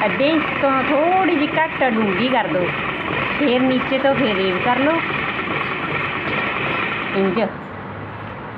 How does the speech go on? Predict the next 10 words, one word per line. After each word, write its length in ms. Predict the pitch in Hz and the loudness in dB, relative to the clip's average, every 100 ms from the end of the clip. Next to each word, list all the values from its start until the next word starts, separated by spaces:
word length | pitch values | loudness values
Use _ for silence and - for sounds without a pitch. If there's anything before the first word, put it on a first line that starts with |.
| - 160 | -6 0
ਆਹ 100 | 208 | 2
ਦੇਖੋ 440 | 226 - - 214 | 2 0 0 2
ਜੀ, 140 | 226 247 - - - - - - - - - - - - - 1077 1077 1077 1077 1077 1077 - 1047 - - - - - - - - - - - - - - - - - | 2 2 -2 -10 -10 -8 -6 -6 -8 -8 -10 -10 -10 -10 -4 0 0 -2 -6 -8 -8 -8 -8 -8 -10 -10 -10 -10 -10 -10 -10 -10 -10 -10 -10 -10 -10 -10 -6 0
ਇਸ 160 | 220 220 | 2 2
ਤਰ੍ਹਾਂ 160 | - - | 0 2
ਪਲੇਟ 260 | 254 247 | 2 0
ਪਾਉਣੀ 360 | - 214 175 170 | 0 2 4 4
ਹੈ 100 | 170 | 4
ਜੀ 180 | |
ਇਹ। 40 | 175 | 2